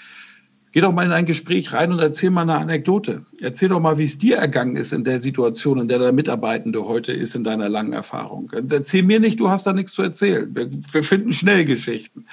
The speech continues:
Und dann gib mal was preis. Und wenn die das dann umsetzen, dann sagen die, "Das ist Wahnsinn." Also auf einmal, ich kenn meine Mitarbeitenden auf einmal viel besser.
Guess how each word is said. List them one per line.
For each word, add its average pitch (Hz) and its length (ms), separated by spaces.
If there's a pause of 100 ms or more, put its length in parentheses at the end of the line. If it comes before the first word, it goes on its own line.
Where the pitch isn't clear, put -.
(240)
Und 143 160
dann 185 120
gib 226 160
mal 202 160
was 175 180
preis. - 500 (380)
Und 156 140
wenn 196 120
die 185 100
das 160 200
dann - 160
umsetzen, 208 800
dann 104 140
sagen 92 220
die, 80 40
"Das 87 140
ist - 80
Wahnsinn." 208 580
Also - 280
auf 139 200
einmal, 185 200
ich - 140
kenn 220 200
meine 190 240
Mitarbeitenden 113 640
auf 107 140
einmal 107 340
viel - 320
besser. - 460